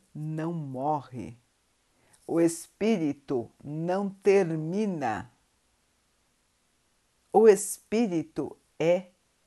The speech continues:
para sempre. Assim, irmãos,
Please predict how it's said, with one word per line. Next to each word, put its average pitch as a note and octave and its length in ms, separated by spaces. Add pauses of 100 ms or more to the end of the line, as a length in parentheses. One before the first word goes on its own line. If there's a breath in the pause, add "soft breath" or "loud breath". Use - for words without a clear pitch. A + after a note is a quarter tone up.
(180)
para F#3+ 240
sempre. C#3 920 (2750)
Assim, A3+ 520
irmãos, D3 920